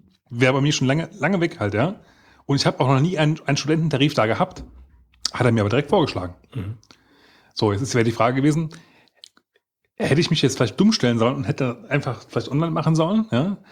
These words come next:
Speaker 1: Und hätte dann, weil das gibt auch ein relativ, ähm, hätte, hätte mir Ersparnis gebracht beim, beim, ähm, Gerätepreis, Hälfte.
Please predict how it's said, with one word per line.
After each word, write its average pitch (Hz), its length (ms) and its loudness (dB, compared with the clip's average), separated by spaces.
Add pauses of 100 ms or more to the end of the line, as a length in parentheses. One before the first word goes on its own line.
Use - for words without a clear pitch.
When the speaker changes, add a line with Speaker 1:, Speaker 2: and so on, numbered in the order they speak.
(280)
Speaker 1:
Und 135 140 2
hätte 151 180 2
dann, 135 320 0 (100)
weil 117 160 0
das 117 240 0
gibt 135 160 -6
auch 151 100 2
ein 143 60 0
relativ, 117 360 0 (120)
ähm, 117 460 2 (100)
hätte, - 320 -6 (140)
hätte 135 160 0
mir 127 100 2
Ersparnis 135 400 2
gebracht 139 300 0
beim, 120 320 2
beim, 110 340 2
ähm, 104 580 -2 (320)
Gerätepreis, 110 720 0
Hälfte. - 360 -2